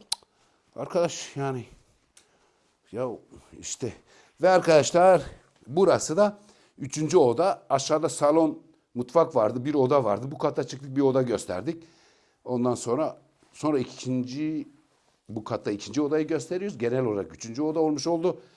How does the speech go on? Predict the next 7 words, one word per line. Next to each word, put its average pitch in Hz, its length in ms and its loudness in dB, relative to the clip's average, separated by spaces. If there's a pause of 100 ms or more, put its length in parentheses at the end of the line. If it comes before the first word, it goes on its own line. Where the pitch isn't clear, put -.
(400)
Bu 151 160 4
oda 165 200 2
yatak 156 480 2
odası, 101 360 -4
geniş 123 460 -2
bir 104 80 -6
odadır. 98 460 -4